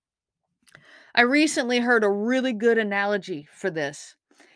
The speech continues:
And, and I'm a helper. I'm, I'm quick to jump in and to help someone when they're down. And, and when it is somebody that I deeply care about, I sometimes find myself down there with them.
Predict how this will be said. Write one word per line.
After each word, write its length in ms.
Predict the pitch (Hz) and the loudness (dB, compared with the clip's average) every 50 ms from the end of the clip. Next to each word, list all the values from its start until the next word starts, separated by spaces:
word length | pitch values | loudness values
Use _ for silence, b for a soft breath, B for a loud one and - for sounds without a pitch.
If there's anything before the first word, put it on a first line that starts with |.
| b b b _ | b b b _
And, 340 | - 247 247 240 233 226 - | 2 2 4 4 2 0 -2
and 160 | - 240 240 240 | -2 0 0 2
I'm 160 | 269 311 339 | 2 0 0
a 60 | 294 | -2
helper. 440 | 262 247 285 269 247 - 185 170 180 | 0 0 0 0 0 0 -2 0 0
I'm, 160 | 202 220 214 - | 0 -2 -2 -4
I'm 180 | 214 214 214 | -4 -4 -4
quick 420 | 202 - - - 285 294 277 285 - | -6 -8 -6 0 0 0 0 0 -4
to 100 | 254 247 | -8 -8
jump 360 | 208 - 269 247 240 226 240 | -4 -2 -2 -2 -2 -2 -4
in 160 | 262 247 226 | -6 -4 -6
and 100 | 214 196 | -6 -6
to 80 | 196 196 | -8 -10
help 260 | 196 220 233 233 240 | -6 -6 -6 -6 -6
someone 360 | - - 226 214 214 208 202 | -8 -10 -8 -8 -6 -6 -8
when 100 | 202 196 | -8 -8
they're 140 | 190 185 185 | -8 -10 -8
down. 480 | 180 214 202 214 220 208 190 175 165 165 B B B B B B B - | -6 -4 -4 -2 -2 -2 -4 -4 -6 -10 B B B B B B B -6
And, 320 | 233 240 240 233 233 240 | -2 2 2 2 2 2
and 300 | - - 226 226 220 226 | 0 -2 -2 0 0 0
when 140 | 247 277 285 | 0 0 0
it 140 | 277 233 233 | 0 0 -2
is 100 | 233 - | -4 -2
somebody 320 | - 285 269 277 269 247 | -2 -2 0 0 0 0
that 120 | 208 220 214 | 0 0 0
I 200 | 214 208 202 202 | 2 0 0 -2
deeply 520 | 170 - 185 208 254 285 247 - 233 220 | -4 -8 -8 -6 -6 -6 -6 -6 -8 -10
care 320 | 185 - - 247 262 285 269 | -10 -10 -8 -4 -2 -2 0
about, 320 | 233 208 190 180 180 180 | 0 -2 -2 -2 -2 -2
I 120 | 185 196 | -4 -4
sometimes 480 | 190 - - 233 233 240 254 247 220 - | -6 -8 -8 -10 -8 -6 -8 -8 -8 -8
find 220 | - 233 226 254 | -10 -10 -8 -6
myself 380 | 247 214 190 - - 190 - _ | -6 -8 -8 -8 -8 -10 -10 _
down 220 | 214 208 214 226 | -10 -10 -8 -8
there 160 | 214 185 165 160 | -10 -12 -14 -14
with 360 | 170 180 226 233 220 - _ | -8 -4 -4 -4 -4 -8 _
them. 260 | - 170 160 160 160 | -12 -10 -10 -10 -12